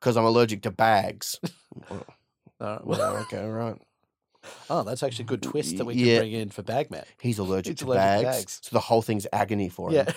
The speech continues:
Speaker 1: But he loves the club.
Speaker 2: Loves it so much.
Speaker 1: Yeah, it's his dream.
Speaker 2: Just loves collecting those tracksuits. <laughs>
Speaker 1: The first scene is him as a child in a doctor's office, and the doctor
Speaker 2: Yeah.
Speaker 1: going, "Well, I'm sorry, son, but you're allergic to bags."
Speaker 2: "But bags is all I've got, sir."
Speaker 1: <laughs>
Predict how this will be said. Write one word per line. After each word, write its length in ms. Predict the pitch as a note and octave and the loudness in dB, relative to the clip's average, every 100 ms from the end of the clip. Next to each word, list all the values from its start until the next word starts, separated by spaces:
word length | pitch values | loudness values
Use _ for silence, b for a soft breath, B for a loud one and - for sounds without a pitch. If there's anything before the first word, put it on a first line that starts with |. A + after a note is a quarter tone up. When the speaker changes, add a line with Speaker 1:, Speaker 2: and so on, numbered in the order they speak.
| - - | -6 -2
Speaker 1:
But 80 | A2+ | 2
he 60 | |
loves 360 | A2 G#2+ G#2+ - | 6 6 6 2
the 80 | G2 | -6
club. 400 | - G2 F#2 - B B - | -4 -4 -4 -10 B B 2
Speaker 2:
Loves 240 | B2+ A#2+ | 4 4
it 120 | B2 | -4
so 320 | - - B2 B2 | -6 2 2 2
much. 260 | A#2 A2 G2+ | 0 2 0
Speaker 1:
Yeah, 60 | |
it's 120 | F#2 | 0
his 140 | G#2 G2 | -4 -6
dream. 460 | G#2 G#2 G2 F#2 - - | 0 2 2 -2 -10 -16
Speaker 2:
Just 180 | - C3+ | -10 2
loves 240 | C3 B2 | 2 2
collecting 640 | - B2 A#2 A2+ - A2+ A2 | -2 -4 -4 -6 -6 -6 -6
those 220 | G2+ A#2 | -10 -10
tracksuits. 880 | C#3+ B2 - - G#3 - - - - | -12 -6 -2 0 -2 -4 -10 -12 -14
<laughs> 180 | _ _ | _ _
Speaker 1:
The 80 | C3 | -4
first 320 | - B2 - | 4 4 4
scene 220 | B2 A2+ | 4 4
is 120 | G#2 A#2+ | 2 0
him 140 | A2 | 0
as 100 | G2+ | -2
a 40 | G2 | -6
child 560 | - G#2 G2+ G2+ G2 | -2 4 6 6 2
in 120 | F#2+ F#2 | -2 -2
a 40 | |
doctor's 320 | F#2 - G2 | -4 -6 -6
office, 380 | F#2+ - F#2+ - | -6 -6 -8 -10
and 140 | - G2 | -10 -6
the 60 | |
doctor 220 | G#2 - G2+ | -6 -6 -8
Speaker 2:
Yeah. 80 | |
Speaker 1:
going, 140 | G2+ F#2 b b b b - | -8 -10 b b b b -2
"Well, 140 | A2+ | 0
I'm 80 | A2 | 0
sorry, 300 | - C3 B2 | 0 0 0
son, 320 | - G2 F2+ F2+ B B B B B B B - | -2 -8 -8 -12 B B B B B B B -8
but 160 | G#2 | -4
you're 100 | G2+ G2 | -2 0
allergic 360 | G#2+ A#2 - | 0 -2 -6
to 100 | - | -10
bags." 580 | F#2+ G2 G2+ G2+ - - _ B B - | -6 -4 -4 -6 -12 -14 _ B B -4
Speaker 2:
"But 160 | - | 0
bags 300 | F#4+ F4+ C4 | 2 4 2
is 120 | C#4 | 0
all 160 | D#4+ D#4+ | 4 6
I've 140 | C#4+ - | 6 6
got, 200 | G4+ D#4+ | 4 6
sir." 380 | E4 E4 - - | 4 6 6 6
Speaker 1:
<laughs> 160 | F#3+ | 4